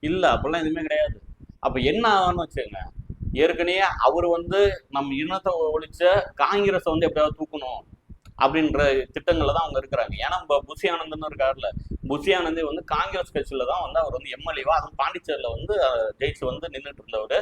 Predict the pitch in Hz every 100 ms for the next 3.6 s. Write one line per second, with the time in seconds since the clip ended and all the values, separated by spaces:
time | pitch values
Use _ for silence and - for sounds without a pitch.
0 | - _ - 156 185 185 180 175 180 160
1 | 156 208 185 170 170 180 175 165 170 165
2 | 160 165 151 - 165 151 135 151 202 -
3 | - - - 156 160